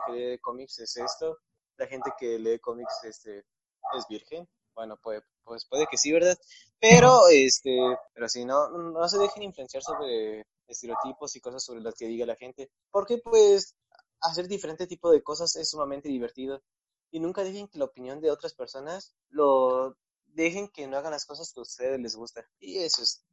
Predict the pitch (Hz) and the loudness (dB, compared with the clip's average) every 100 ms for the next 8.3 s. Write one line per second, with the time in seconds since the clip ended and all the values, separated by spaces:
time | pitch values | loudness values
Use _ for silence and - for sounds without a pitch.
0 | _ _ _ 147 135 143 135 - - 117 | _ _ _ -8 -8 -8 -10 -14 -16 -14
1 | 117 110 107 117 151 175 151 123 110 110 | -12 -10 -6 -6 -2 2 6 6 4 -2
2 | 117 - 117 113 - 151 - - 143 135 | -10 -12 -14 -16 -16 -18 -12 -4 -2 -2
3 | - 131 123 - 190 220 226 _ _ _ | 0 0 -2 -6 -12 -12 -14 _ _ _
4 | 135 135 123 120 - 135 139 139 143 143 | -8 -4 -4 -6 -10 -8 -6 -4 -4 -4
5 | 120 120 135 - _ _ 135 147 143 - | -6 -6 -10 -14 _ _ -4 -2 -2 -6
6 | - - 139 120 123 117 113 139 170 170 | -14 -10 -8 -6 -8 -8 -6 -2 -2 -4
7 | 143 123 120 117 120 117 113 120 113 107 | -10 -8 -6 -8 -6 -6 0 2 2 0
8 | 104 98 | -4 -8